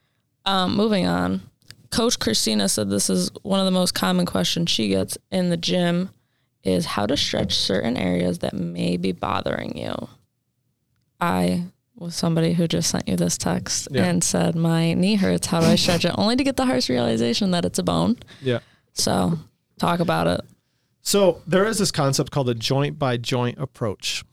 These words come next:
Speaker 2: So if we look at our body joint by joint, starting at the bottom, right, your big toe, which is the first kind of, like, big joint,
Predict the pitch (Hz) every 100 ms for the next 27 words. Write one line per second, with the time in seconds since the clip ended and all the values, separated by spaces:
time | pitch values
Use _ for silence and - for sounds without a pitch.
0 | _ _ - - 143 117 - - 151 151
1 | 139 190 208 185 147 123 120 123 120 131
2 | - - 127 135 139 131 123 127 120 120
3 | - 131 135 131 113 120 117 113 92 123
4 | - _ _ _ 127 127 131 117 160 160
5 | - 131 104 123 143 - 131 - 123 123
6 | - 123 - 131 117 113 113 _ - 120
7 | 120 104 104